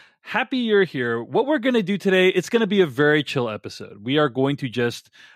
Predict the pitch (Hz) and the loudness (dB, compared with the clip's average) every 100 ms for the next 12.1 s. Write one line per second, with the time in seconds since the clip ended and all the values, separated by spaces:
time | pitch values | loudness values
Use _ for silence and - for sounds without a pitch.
0 | _ 123 123 - 143 160 196 196 156 - | _ -4 -4 -2 2 2 2 0 -4 0
1 | 151 151 139 110 120 113 107 104 208 196 | 0 2 -2 -2 -6 -4 -6 -4 -4 -2
2 | 180 139 120 190 302 - - 131 120 123 | -4 -6 -4 -4 -4 -6 -6 -4 -4 -4
3 | 120 139 151 160 170 - _ _ _ _ | -2 0 0 -2 -6 -12 _ _ _ _
4 | _ _ 120 117 113 113 110 - 139 135 | _ _ -6 -4 -4 -4 -8 -6 -2 -2
5 | - 135 135 - 135 127 127 127 117 120 | 0 0 0 -4 0 2 2 0 2 2
6 | 117 113 110 - 113 - 240 - 285 196 | 2 0 -2 -4 -6 0 0 0 -2 -4
7 | 127 - 135 127 - 139 113 135 123 - | -4 -2 -4 -4 -4 -4 -2 -4 -6 -2
8 | 123 110 123 117 123 113 110 113 - 110 | -2 -2 -6 -4 -4 -4 -4 -6 -6 -6
9 | 104 107 151 214 202 - 135 110 110 104 | -4 -4 -4 -6 -10 -6 -6 -4 -4 -4
10 | 101 - 104 95 - 104 - - - _ | -4 -6 -6 -6 -6 -8 -8 -14 -20 _
11 | _ _ _ - 113 - 101 - - 175 | _ _ _ -12 -12 -10 -8 -8 -8 -10
12 | 220 | -10